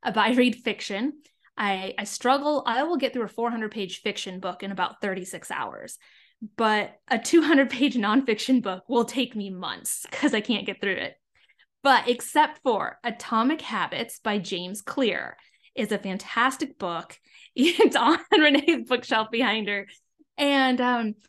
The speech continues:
one thing I really love about it is he talks about getting one percent better. And if you get one percent better every day, I can't remember what the numbers are, I really should know them, but the overall cumulative effect at the end of the year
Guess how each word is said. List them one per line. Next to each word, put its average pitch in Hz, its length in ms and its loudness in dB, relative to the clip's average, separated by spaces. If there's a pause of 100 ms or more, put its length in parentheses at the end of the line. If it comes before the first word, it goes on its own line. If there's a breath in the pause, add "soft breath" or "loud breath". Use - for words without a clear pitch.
(600)
one 269 420 2
thing 262 160 0
I 226 40 -2
really 214 240 -6
love 285 220 0
about 226 320 -2
it - 60 -12
is - 180 -10
he 226 100 -6
talks 233 460 -6
about 208 300 -4
getting 208 340 -4
one 208 260 -4
percent 196 600 -8 (200)
better. 131 480 -8 (960 soft breath)
And 262 160 2
if 262 120 0
you 311 100 2
get 392 180 0
one 285 400 -4
percent 285 480 -4
better 190 460 -4 (220)
every 226 420 0
day, 185 500 -6 (220)
I 220 80 -8
can't 214 280 -8
remember 202 200 -8
what 202 60 -12
the 208 80 -6
numbers 185 360 -6
are, 185 100 -2
I 185 40 -2
really 185 320 -4
should 190 220 -8
know 180 180 -4
them, - 360 -10
but 233 120 -6
the 247 200 -4 (180)
overall 302 560 2
cumulative 226 640 -8
effect 208 520 -6
at - 120 -10
the 208 200 -10
end 240 220 -4
of 208 140 -2
the 208 80 -4
year 196 580 -8